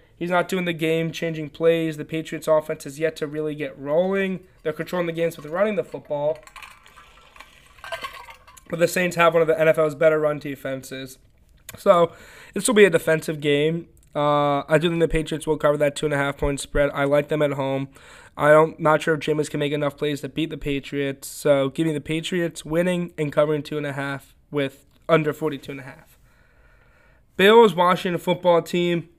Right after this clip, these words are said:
Uh, the Washington football team, they're on ten days rest after their thrilling win against the Giants, and now they look to upset the Bills, who are riding the high of a shutout win over the Miami Dolphins. And look, even though they scored thirty-five points last week, we haven't really seen the Bills' offense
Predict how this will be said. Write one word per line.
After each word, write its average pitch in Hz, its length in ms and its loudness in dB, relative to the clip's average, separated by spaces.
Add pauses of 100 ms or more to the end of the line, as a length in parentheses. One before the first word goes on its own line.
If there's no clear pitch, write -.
(760)
Uh, 147 220 4
the 135 120 -6 (300)
Washington 196 300 0
football 180 280 2
team, 175 380 -4 (360)
they're 160 140 6
on 156 140 4
ten 175 280 0
days 175 260 -2
rest 160 380 4
after 151 280 -2
their 143 220 -4 (160)
thrilling 185 640 0 (240)
win 170 180 4
against 165 280 2
the 156 80 -4
Giants, 151 600 0
and 156 140 -6
now 156 120 2
they 165 60 4
look 151 160 -2
to - 140 -16
upset 185 340 -4
the 185 80 -6
Bills, 160 480 2 (340)
who 165 120 2
are 156 100 6
riding 160 300 6
the 156 140 2
high 160 220 4
of 143 60 0
a 147 60 -6
shutout 170 500 2
win 160 220 2
over 160 180 2
the 165 100 0
Miami 156 340 0
Dolphins. 143 640 -4 (520)
And 180 80 2
look, 160 280 2
even 202 180 -2
though 220 100 2
they 196 120 -2
scored 190 320 -6
thirty-five 175 520 0
points 170 300 0
last 160 280 -2
week, 165 280 -12
we 165 120 -8
haven't 170 220 0
really 170 200 -2
seen 170 280 -10
the 160 80 -2
Bills' 160 300 0
offense 151 520 -4